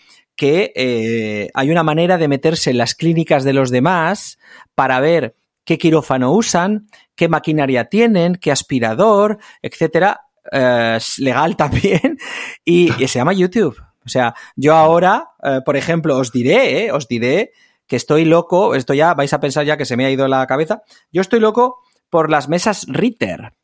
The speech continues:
¿Qué son las mesas Ritter? Las mesas Ritter son, y esto solamente los demás, vosotros, el conocimiento, vamos a eso, el motor del conocimiento.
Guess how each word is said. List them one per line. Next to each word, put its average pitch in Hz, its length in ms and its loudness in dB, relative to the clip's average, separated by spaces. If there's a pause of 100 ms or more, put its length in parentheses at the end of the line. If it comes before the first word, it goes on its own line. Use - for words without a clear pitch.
¿Qué 214 120 2
son 240 180 0
las 190 180 0
mesas 180 280 0
Ritter? 120 420 -2 (320)
Las 127 160 -4
mesas 240 300 0
Ritter 262 400 0
son, 190 380 0
y 160 100 0
esto 175 160 -2
solamente 139 640 0
los 131 240 -2
demás, 131 220 -2
vosotros, 151 360 -4 (200)
el 160 120 -2
conocimiento, 208 560 2
vamos 202 220 0
a 165 80 0
eso, 127 240 -4
el 156 100 0
motor 185 300 2
del 180 160 -2
conocimiento. 120 580 -2